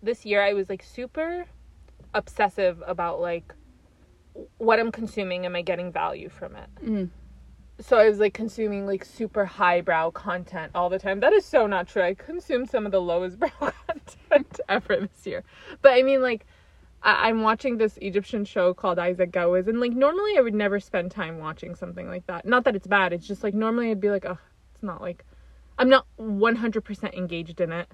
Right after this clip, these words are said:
Speaker 2: 'Cause you feel like you're wasting time.
Speaker 1: Yeah, but it's so cute.
Speaker 2: Mm-hmm.
Speaker 1: And it, like, reminds me of my dad, so I'm just like,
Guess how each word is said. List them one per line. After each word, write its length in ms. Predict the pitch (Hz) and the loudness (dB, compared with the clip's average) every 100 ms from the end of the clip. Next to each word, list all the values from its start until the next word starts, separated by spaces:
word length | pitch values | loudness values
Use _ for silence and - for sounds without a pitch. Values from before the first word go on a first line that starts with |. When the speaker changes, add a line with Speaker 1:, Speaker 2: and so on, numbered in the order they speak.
| - | -12
Speaker 2:
'Cause 140 | 254 233 | -6 -4
you 100 | 240 | 0
feel 140 | 226 | 2
like 120 | 220 226 | 2 0
you're 80 | |
wasting 320 | 185 185 185 185 | -2 -4 -6 -6
time. 340 | 170 147 180 - - | -4 -6 -8 -12 4
Speaker 1:
Yeah, 480 | 233 226 185 185 180 _ 214 - | 6 6 4 2 -6 _ -12 2
but 220 | 226 - - _ | 4 4 -4 _
it's 200 | 330 - | -4 0
so 180 | 392 381 | 2 2
cute. 520 | - - 330 370 208 - - - - | 0 -4 0 2 0 -4 -18 -20 -8
Speaker 2:
Mm-hmm. 180 | 226 214 | -6 2
Speaker 1:
And 100 | 247 | 2
it, 100 | 240 | 4
like, 180 | 233 240 | 2 2
reminds 360 | 240 233 233 220 | 0 2 -2 -2
me 140 | 226 | -2
of 100 | 202 | -2
my 200 | 202 196 | -2 -4
dad, 600 | 202 311 320 311 302 277 | -2 0 2 2 2 0
so 140 | - 240 | 0 0
I'm 220 | 202 196 | 0 -2
just 180 | 202 - | -4 -4
like, 240 | 214 202 | -6 -6